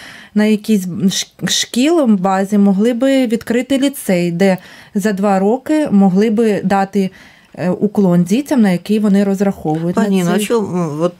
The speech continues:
Speaker 2: це запитання ви ставили саме, е, представникам управління освіти Чернігова?
Speaker 1: Не бачать вони, не дають вони відповіді, так як і на багато інших запитань. Вони не дають відповіді. Ми не, м, кажемо, як Дмитро пан каже, за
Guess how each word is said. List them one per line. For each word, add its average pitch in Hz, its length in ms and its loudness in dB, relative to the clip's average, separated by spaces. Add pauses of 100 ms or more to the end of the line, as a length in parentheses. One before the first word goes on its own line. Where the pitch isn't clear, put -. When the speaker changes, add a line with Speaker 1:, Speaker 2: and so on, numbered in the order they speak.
Speaker 2:
це 190 140 -2
запитання 170 600 -2
ви 147 120 2
ставили 214 540 -2
саме, 135 540 -6
е, 135 220 -4
представникам 156 680 -4
управління 139 520 -4
освіти 135 360 -8
Чернігова? 127 500 -2
Speaker 1:
Не 277 200 2
бачать 196 520 -4
вони, 190 640 2
не 233 260 2
дають 208 300 0
вони 185 220 2
відповіді, 185 560 0
так 185 260 -4
як 180 160 -4
і 180 40 4
на 170 160 2
багато 170 420 -2
інших 170 340 -2
запитань. 165 580 -4 (300)
Вони 294 180 0
не 294 80 0
дають 226 380 -2
відповіді. 190 520 0 (340)
Ми 233 140 4
не, 269 160 0 (120)
м, 196 240 0
кажемо, 196 520 -2
як 190 200 0
Дмитро 202 460 0
пан 196 300 0
каже, 202 440 0
за 233 360 -2